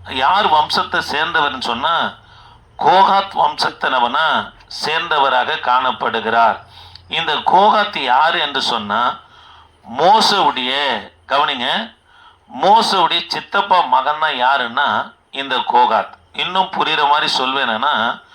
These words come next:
மோசவுடைய அப்பாவுடைய தம்பி தான் யாருன்னு சொன்னா இந்த கோகாத். இந்த கோகாத்துடைய கூட்ட வம்சத்துல இருந்து தான் யாரு வர்றாருன்னா எல்கனா வராரு. கவனிங்க, இந்த எல்கனா வராரு. தேவ பிள்ளைகளே,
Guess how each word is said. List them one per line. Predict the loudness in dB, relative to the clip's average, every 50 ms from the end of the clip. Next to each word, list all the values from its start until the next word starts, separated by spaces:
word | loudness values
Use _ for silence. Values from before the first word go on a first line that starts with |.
| -20 -20 -20 -20 -20 _ _ -16 -2 2
மோசவுடைய | 4 6 6 4 4 2 4 4 4 4 2 2 0 0
அப்பாவுடைய | 0 2 2 4 4 4 2 0 -4 -6 -6
தம்பி | -2 -2 -2 -2 -2 -4 -4 -2
தான் | -2 -2 -2 0
யாருன்னு | 0 2 2 2 2 0 -4 -6 -8
சொன்னா | -10 -10 -6 -4 -2 0 0 0 -2 -4 -8 -16 _ _ _ _ _ _ _ _
இந்த | -8 -6 -4 -4 -4
கோகாத். | -2 0 2 4 4 4 4 2 0 -2 -4 -14 _ _ _ -20 -20 _ _
இந்த | -8 -6 -4 -4 -2 -4
கோகாத்துடைய | -4 -4 -2 2 4 4 4 4 4 2 0 0 -2 -2 -2 -2 -4
கூட்ட | -2 0 2 2 2 0 -2 -4
வம்சத்துல | -2 -2 0 2 2 2 0 0 -4 -4 -2 -2 -2 0 0
இருந்து | 0 -2 -4 -4 -2
தான் | -2 -4 -2
யாரு | 0 0 0 2 0 2 2
வர்றாருன்னா | 2 2 2 0 -2 -2 -2 -2 -2 -2 -4 -8 -18 _ -20 -20 -20 _ _ _ _ -8
எல்கனா | -6 -4 -4 -4 -4 -4 -2 0 0 2 2 2
வராரு. | 2 2 2 2 0 0 0 -2 -4 -6 -8 -12 -18 -20 -18 _
கவனிங்க, | -2 0 0 0 0 -2 -4 -2 -2 -2 -4 -6 -10 _ _ _
இந்த | -10 -6 -4 -4 -4
எல்கனா | -2 -4 -4 -4 -4 -2 0 2 2 2 2 2 2
வராரு. | 2 2 2 2 2 0 -2 -4 -4 -6 -8 -16 _ _ -20 -20 -20 -20 _ _ _
தேவ | -6 -4 -2 0 -2 -2
பிள்ளைகளே, | 0 -2 -2 -2 -2 -2 -2 -2 0 0 -2 -2 -4 -6 -8 -14